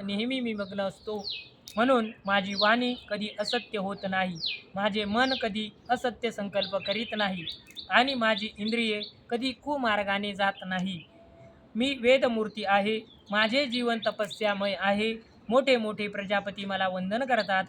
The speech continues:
आणि मी त्यांचा स्वामी आहे. मी मोठ्या निष्ठेने योगाचेही अनुष्ठान केले, परंतु मी माझेच मूळ कारण असलेल्या परमात्म्याच्या स्वरूपाला जाणू शकलो नाही.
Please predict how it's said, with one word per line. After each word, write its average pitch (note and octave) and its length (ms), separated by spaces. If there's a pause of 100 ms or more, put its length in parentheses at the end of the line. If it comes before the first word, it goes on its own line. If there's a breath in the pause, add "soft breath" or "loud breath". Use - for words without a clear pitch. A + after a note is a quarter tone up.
(280)
आणि C4 280
मी G#3 180
त्यांचा G3 480
स्वामी G#3 580
आहे. F3 240 (420)
मी C4 140
मोठ्या A#3 340
निष्ठेने A#3 580 (300)
योगाचेही G#3+ 640
अनुष्ठान A3+ 540
केले, G3+ 360 (320)
परंतु A#3+ 460 (340)
मी A#3 140
माझेच G#3+ 580
मूळ A#3 200
कारण G#3+ 440
असलेल्या G#3 480
परमात्म्याच्या G#3 840
स्वरूपाला G3 600 (460)
जाणू A#3+ 300
शकलो G3+ 360
नाही. F#3 340